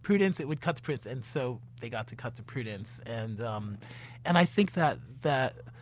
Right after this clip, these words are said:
you know, I was getting so many, like, industry-wise, those people were like,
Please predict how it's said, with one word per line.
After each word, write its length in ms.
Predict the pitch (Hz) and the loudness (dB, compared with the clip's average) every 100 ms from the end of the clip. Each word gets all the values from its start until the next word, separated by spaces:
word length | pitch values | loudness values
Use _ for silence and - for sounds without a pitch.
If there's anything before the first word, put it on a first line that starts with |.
| - - - - | -18 -18 -20 2
you 120 | 165 | 4
know, 200 | 143 117 | 4 2
I 120 | - 202 | 2 4
was 140 | 170 | 4
getting 480 | 170 170 156 135 127 | 2 2 2 0 -4
so 220 | - 175 | -2 2
many, 320 | 175 156 120 - | 2 2 -2 -6
like, 200 | 127 117 - | -8 -8 -2
industry-wise, 640 | 175 214 202 151 127 104 107 | 4 6 4 0 -2 -2 -4
those 240 | 110 120 - | -6 -8 -8
people 280 | 143 131 | -4 0
were 140 | 113 113 | 0 0
like, 260 | 104 101 | -2 -4